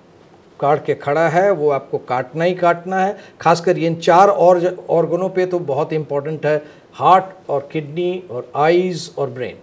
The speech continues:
को पकड़ना ही। बाकी तो स्किन और बोन, diabetes can affect any organ of the body,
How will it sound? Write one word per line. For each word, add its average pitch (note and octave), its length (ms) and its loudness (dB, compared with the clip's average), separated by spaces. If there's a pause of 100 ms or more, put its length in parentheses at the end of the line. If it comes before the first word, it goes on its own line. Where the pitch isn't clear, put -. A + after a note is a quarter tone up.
(720)
को F#3+ 80 -4
पकड़ना D3+ 420 -2
ही। D#3+ 60 2
बाकी E3 300 -2
तो F#3+ 160 2
स्किन F3+ 440 0
और E3+ 120 2
बोन, D#3+ 360 -2 (280)
diabetes C#3+ 520 -8
can G#3 160 2
affect G#3+ 540 0
any C4 240 2
organ G#3 280 4
of C#3 60 -10
the C#3+ 100 -6
body, A#2 220 -6